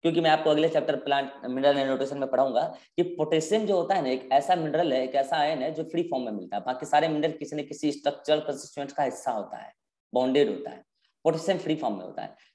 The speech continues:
तब लिविट ने सोचा कि हम फुजिनो के बात को आगे बढ़ाएं, फुजिनो सही कह रहे हैं। फुजिनो के पास किस बात का explanation नहीं था, नहीं दे पाए। फुजिनो ये नहीं बता पाए कि पोटेशियम दिन में ही क्यों enter करता है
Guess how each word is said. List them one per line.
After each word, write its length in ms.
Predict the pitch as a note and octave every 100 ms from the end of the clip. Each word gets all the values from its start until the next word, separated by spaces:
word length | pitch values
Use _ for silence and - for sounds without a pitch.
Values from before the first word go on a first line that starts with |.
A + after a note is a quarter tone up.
| _ -
तब 140 | A3+
लिविट 340 | F#3 E3+ A#3 G#3
ने 100 | F#3+
सोचा 340 | B2 B2 E3
कि 160 | F3 F3+
हम 140 | E3
फुजिनो 360 | - C#3+ E3 F#3+
के 100 | E3
बात 200 | C#3+ -
को 60 |
आगे 280 | - B2 A#2
बढ़ाएं, 240 | G#2 G#2 G#2
फुजिनो 260 | C#3 D3 D#3+
सही 340 | D3+ B2+ C#3
कह 140 | - G2
रहे 100 | F#2+
हैं। 120 | - _ _ _ _ - - - _ _
फुजिनो 460 | - A3 G#3+ D4
के 120 | D4
पास 300 | C4+ B3+ B3+ -
किस 180 | B3+
बात 240 | F3+ F#3 -
का 60 |
explanation 580 | E3+ - D#3+ D3 C#3+ C#3
नहीं 340 | B2 A#2+ F3+ -
था, 260 | F2+ - -
नहीं 220 | C3+ C#3+
दे 100 | G#2+
पाए। 340 | G#2 F#2+ F2 - _ _ _ _ _
फुजिनो 380 | G3+ A3+ C4+ C#4
ये 260 | - A3
नहीं 160 | C#4 A#3+
बता 220 | E3 C3+
पाए 300 | - A2+ B2 G#3 - _ _
कि 80 | G#3
पोटेशियम 840 | - - E3 G3 G3 G3 A3+ B3
दिन 560 | F#3+ - - G#3+ C4+ C4
में 120 | B3
ही 160 | G#3 A3
क्यों 220 | G3 E3+
enter 200 | D#3+ D3
करता 340 | A#2+ G#2+ A2
है 300 | G#2+ A#2+ D#3